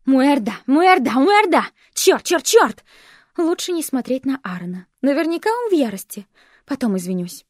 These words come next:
Постараюсь объясниться. «Мистер Джеймс обожает парусный спорт. Увлёкся с тех пор, как внук подарил ему яхту. Свидание должно пройти именно там». Краем глаза я заметила, как несколько женщин неподалёку встрепенулись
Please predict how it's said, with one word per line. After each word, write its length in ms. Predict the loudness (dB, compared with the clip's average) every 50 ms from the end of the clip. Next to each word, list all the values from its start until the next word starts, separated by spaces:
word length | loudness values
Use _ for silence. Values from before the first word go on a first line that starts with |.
| _ _ _ _ -14 -14 -10 -8 -8
Постараюсь 560 | -8 -6 -4 -4 -4 -2 -4 -4 -6 -6 -8
объясниться. 680 | -8 -8 -8 -8 -6 -6 -6 -8 -8 -10 -12 -12 -14 _ _ _ _ _ _ _ _ _ _ _ _ _ _ _ _ _ -2
«Мистер 360 | 0 0 0 0 -2 -4 -4
Джеймс 520 | -2 -2 0 0 0 0 -2 -4 -4 -2
обожает 480 | 0 0 0 0 0 -2 -2 -2 -4 -4
парусный 460 | -2 -2 -2 -2 -4 -6 -6 -6 -6
спорт. 480 | -6 -4 -4 -4 -4 -4 -6 -14 _ _ _ -20 -14 -8
Увлёкся 520 | -6 -2 0 0 0 0 -2 -4 -4 -4 -4
с 60 | -4
тех 260 | -2 -2 -2 -2 -2
пор, 240 | -2 -2 -2 -2 -2
как 240 | -2 -4 -4 -4 -2
внук 240 | -2 -2 -2 -2 -2
подарил 400 | 0 2 2 2 2 0 0 -2
ему 140 | -2 -2
яхту. 500 | -2 -4 -4 -6 -6 -10 -10 -8 -8 -8 -8 _ -20 _
Свидание 640 | -10 -6 -2 -2 0 0 0 0 0 0 -2 -4 -2
должно 340 | -2 -2 -2 -2 -2 -4 -2
пройти 400 | -2 -2 -2 -2 -2 -2 -4 -2
именно 480 | -2 -2 -4 -4 -4 -4 -4 -4 -6 -6
там». 380 | -6 -6 -6 -6 -6 -10 -14 _ _ _ _ _ _ _ _ _ _ _ _ _ _ _ _
Краем 320 | -6 -4 -2 -2 -2 -2 -2
глаза 300 | 0 -2 -2 -2 -2 -2
я 160 | -2 -2 -2
заметила, 480 | -2 -2 -2 -2 -2 -2 -4 -4 -4
как 200 | -4 -6 -8 -8
несколько 460 | -6 -6 -8 -8 -8 -10 -8 -6 -6 -6
женщин 520 | -6 -6 -8 -8 -8 -8 -6 -6 -8 -8 _ -16 -20 _ -4
неподалёку 560 | -4 -2 0 0 0 0 0 -2 -2 -4 -6
встрепенулись 840 | -8 -6 -6 -6 -4 -4 -4 -4 -2 -2 -2 -2 -4 -8 -10 -14 -20